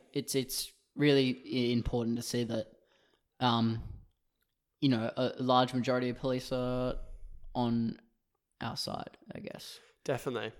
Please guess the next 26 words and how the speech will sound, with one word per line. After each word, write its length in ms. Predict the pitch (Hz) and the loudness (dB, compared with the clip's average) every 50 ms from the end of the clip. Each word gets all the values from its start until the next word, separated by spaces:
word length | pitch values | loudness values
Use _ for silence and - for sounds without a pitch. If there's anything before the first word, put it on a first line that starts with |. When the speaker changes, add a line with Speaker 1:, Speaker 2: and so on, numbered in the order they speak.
| - - - - - | -14 -14 -14 -6 -4
Speaker 2:
Um, 460 | 131 127 123 120 120 113 110 107 127 120 | 0 2 4 4 2 2 0 -4 -2 6
yeah, 320 | 135 147 135 - 113 113 117 | 8 8 8 10 8 6 6
and 180 | 120 127 123 | 4 4 6
we'll 140 | 127 123 120 | 6 6 6
talk 200 | - 147 151 143 | 6 4 4 4
about 480 | 139 - 127 117 120 - - - - 135 | 6 6 8 8 8 4 0 -4 -8 -6
more 360 | 131 131 135 131 131 131 123 | -4 0 4 6 6 6 6
about 340 | 113 120 113 107 110 - - | 6 4 2 2 2 2 0
the 240 | 110 107 104 104 | 0 2 2 0
whole 300 | 95 - 117 110 107 107 | 0 0 0 2 2 2
issue 420 | - 101 95 - - 104 98 98 98 - - - | 0 0 0 -2 -2 -2 -2 -4 -6 -8 -6 -4
later 340 | 123 117 110 107 113 107 | -4 -2 -2 -2 -2 -2
as 180 | 104 104 101 - | -2 -4 -4 -2
well. 200 | 123 110 107 104 | -2 0 0 0
But 340 | 104 117 110 107 - - 139 | 0 0 0 0 0 2 2
yeah, 140 | 131 120 117 | 4 4 4
Speaker 1:
Yes. 260 | 107 104 - - - - - - _ _ _ - | 4 2 -2 -10 -14 -18 -20 -20 _ _ _ 0
Speaker 2:
um, 420 | - 123 123 123 113 113 113 - - - _ _ _ _ - _ - | 2 4 4 4 2 -2 -6 -8 -12 -14 _ _ _ _ -4 _ 6
I 120 | 113 131 | 6 8
wanna 260 | 143 143 147 143 131 | 8 8 8 8 8
also 280 | 123 127 127 - - 120 | 6 6 6 4 4 2
talk 280 | 117 - 123 120 - 117 | 4 4 2 2 2 0
about, 540 | 113 117 110 110 110 113 - - - - - | 0 0 2 4 4 4 2 2 0 2 4
um, 380 | 120 113 107 110 - - - - - | 6 6 6 4 2 -2 -10 -2 6
Alan 300 | 160 156 147 147 139 135 | 8 10 10 10 8 4
Jones, 680 | 123 - 131 123 120 123 120 120 120 120 117 - - | 4 2 2 2 2 0 0 0 -2 -2 -2 -4 -4